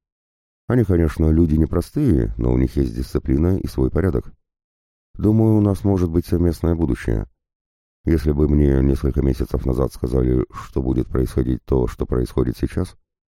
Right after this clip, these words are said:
я бы рассмеялась в лицо. Но, видимо, перемены назрели.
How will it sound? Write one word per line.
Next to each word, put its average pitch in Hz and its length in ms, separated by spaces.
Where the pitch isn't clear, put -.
я 80 240
бы 117 100
рассмеялась 85 600
в 92 40
лицо. 69 320
Но, 95 100
видимо, 120 380
перемены 104 400
назрели. 92 560